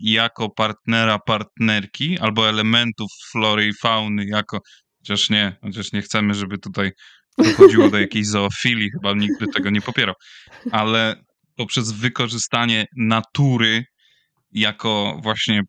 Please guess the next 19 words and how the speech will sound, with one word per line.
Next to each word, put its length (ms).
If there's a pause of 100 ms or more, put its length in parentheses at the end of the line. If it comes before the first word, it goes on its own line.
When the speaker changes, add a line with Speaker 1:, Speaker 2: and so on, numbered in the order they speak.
(160)
Speaker 1:
partnerki, 800
partnera 800 (400)
do 320
osiągnięcia 1200 (340)
nirwany, 920 (100)
klimaksów 680 (100)
i 180
innych? 340 (440)
Czy 120
tu 120
chodzi 320
o 120
to, 220 (180)
że 600 (1400)
natura 520
jest 280 (140)
częścią 840 (720)
aktu 400
seksualnego, 800